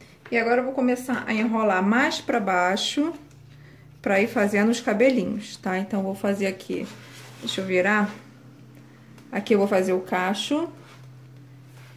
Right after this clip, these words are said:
E aqui eu vou vir até aqui assim, no máximo. Olha só, gente, fiz nela a volta todinha, igual eu mostrei agora,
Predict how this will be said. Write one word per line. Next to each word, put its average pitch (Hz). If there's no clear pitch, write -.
E 240
aqui 214
eu 202
vou 196
vir 185
até 202
aqui 196
assim, 196
no 196
máximo. -
Olha 233
só, 208
gente, 202
fiz 247
nela 240
a 240
volta 240
todinha, 240
igual 202
eu 220
mostrei 202
agora, 190